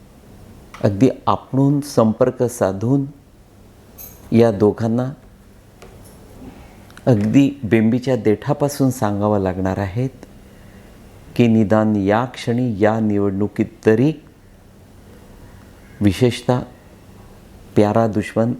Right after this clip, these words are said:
अजित पवारांविषयी गैरसमज दूर करून सुनेत्रा पवारांना निवडून तुम्ही आणायलाच हवं,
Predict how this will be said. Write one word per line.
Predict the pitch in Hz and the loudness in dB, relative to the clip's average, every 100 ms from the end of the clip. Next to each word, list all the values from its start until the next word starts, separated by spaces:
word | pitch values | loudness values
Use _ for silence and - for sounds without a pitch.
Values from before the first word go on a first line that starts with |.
| - - - - - - - - - - - | -12 -20 -20 -20 -20 -20 -20 -20 -20 -18 -2
अजित | 107 123 139 - | 0 2 0 0
पवारांविषयी | 107 104 107 104 104 - 131 | 0 0 -2 -2 -6 -4 -6
गैरसमज | 117 107 101 95 107 107 104 - - - - - - - - - - - | -2 0 0 -2 -2 -2 -2 -10 -18 -20 -20 -20 -20 -20 -20 -20 -10 -2
दूर | 107 156 | 4 4
करून | 151 - 101 101 98 - - - - - - - - - | 2 0 0 0 -6 -14 -20 -20 -20 -20 -20 -20 -20 -18
सुनेत्रा | - 127 135 139 131 | 0 4 4 2 0
पवारांना | 120 101 98 101 101 104 120 135 - - - - - - - - - | -2 0 0 -2 -2 -2 -4 -8 -18 -20 -20 -20 -20 -20 -20 -16 2
निवडून | 104 104 104 117 120 | 4 6 4 2 0
तुम्ही | - - 117 110 - - | -4 -2 0 2 -2 -4
आणायलाच | 101 101 98 98 - | -2 0 0 -2 -4
हवं, | 85 82 | -10 -10